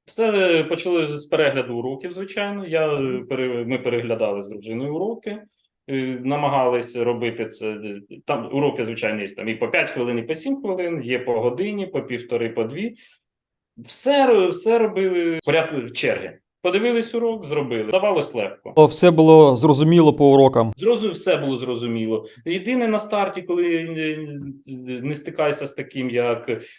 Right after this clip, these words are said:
Speaker 1: знайти треба людину, яка тобі напише, вибрать,
Speaker 2: Так.
Speaker 1: на-, людину, що, яка правильно тобі зверстає, людина, яка ви-, правильно ти, е, обклади-, на обкладинці застрягли. То та,
Speaker 2: Мгм.
Speaker 1: так не те, те,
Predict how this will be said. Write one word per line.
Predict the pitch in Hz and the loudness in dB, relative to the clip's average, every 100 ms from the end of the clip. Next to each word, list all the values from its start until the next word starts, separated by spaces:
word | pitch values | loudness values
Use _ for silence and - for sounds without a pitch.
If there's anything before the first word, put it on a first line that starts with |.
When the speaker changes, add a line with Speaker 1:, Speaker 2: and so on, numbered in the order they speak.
| - | -10
Speaker 1:
знайти | 127 143 143 170 | -4 -4 0 -2
треба | 156 135 127 123 120 | 0 0 2 2 0
людину, | 131 160 123 | -2 -4 -2
яка | 113 113 | -2 -4
тобі | 120 123 | -6 -6
напише, | 135 139 185 185 - 165 | -4 -4 -4 -6 -6 -6
вибрать, | 151 151 147 139 139 139 | -6 -6 -8 -2 0 0
Speaker 2:
Так. | 135 | 0
Speaker 1:
на-, | 131 127 | -6 -6
людину, | 123 123 127 123 131 151 147 135 | -6 -8 -8 -8 -6 -4 -4 -4
що, | 135 | -4
яка | 131 143 | -4 -2
правильно | 135 143 147 139 | 0 0 0 -2
тобі | 135 127 | -6 -10
зверстає, | 127 139 - - 143 139 135 131 | -8 -8 -8 -2 0 2 2 -2
людина, | 131 131 139 135 | -6 -6 -4 -4
яка | 135 135 | -4 -6
ви-, | 131 120 | -6 -4
правильно | 139 135 135 | 2 2 0
ти, | 131 131 - - _ | -4 -6 -8 -20 _
е, | 135 131 | -4 -2
обклади-, | 131 139 156 143 117 120 127 127 120 117 113 | -2 -4 -2 0 0 -4 -8 -16 -16 -16 -10
на | 151 175 | -4 -4
обкладинці | 170 127 113 113 110 113 | -2 0 0 -2 -6 -10
застрягли. | 110 110 113 104 98 104 | -10 -8 -4 -4 -4 -8
То | 101 151 | -6 -6
та, | 147 147 143 | -2 2 2
Speaker 2:
Мгм. | - | 0
Speaker 1:
так | 139 117 | -2 -4
не | 131 123 | -8 -8
те, | - 156 | -6 -4
те, | 156 127 120 | -4 -4 -4